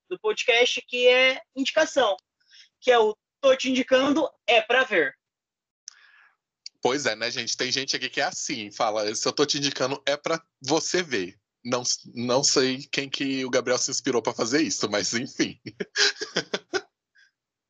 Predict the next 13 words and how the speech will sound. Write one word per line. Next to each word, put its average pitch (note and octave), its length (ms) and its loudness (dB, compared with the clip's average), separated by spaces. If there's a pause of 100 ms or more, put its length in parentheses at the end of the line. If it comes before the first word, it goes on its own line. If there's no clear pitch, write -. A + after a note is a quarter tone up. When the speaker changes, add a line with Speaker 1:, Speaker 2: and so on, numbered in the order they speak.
(160)
Speaker 1:
Joga C4 280 4
aí, C4+ 160 6
Leandro. A#3 500 4
Alguma B3+ 260 2
indica-, B3 320 2
qual B3 200 0
é B3+ 40 2
a B3+ 40 0
sua B3+ 140 -8
indicação A3 460 -2
da F3 100 0
semana D3+ 440 -2
aí? B2+ 260 -4